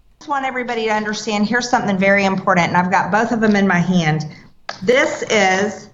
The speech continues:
the rules package right here. This is the rules package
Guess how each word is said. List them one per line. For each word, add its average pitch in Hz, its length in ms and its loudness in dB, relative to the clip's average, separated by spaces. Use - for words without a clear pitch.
the 196 100 0
rules 220 420 0
package 180 600 -2
right 196 220 0
here. 196 520 -4
This 196 220 -8
is 240 140 -8
the 254 80 0
rules 208 320 0
package 170 600 -2